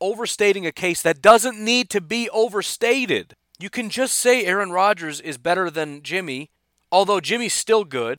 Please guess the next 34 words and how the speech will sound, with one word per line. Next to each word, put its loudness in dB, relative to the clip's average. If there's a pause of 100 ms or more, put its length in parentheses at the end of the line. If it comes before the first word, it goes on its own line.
(160)
and -10
you -6
can -8
make 2
a -8
case 2
about 2
the -4
running 2
backs, -2
which -12
is, -12
is -10
a -4
fairly -4
reasonable -8
case -4
if -16
you -14
wanted -2
to -12
push -12
that -2
issue. -10 (280)
You -16
could -8
say 2
they 2
have 2
a -10
better 0
running -6
back -6
group. -18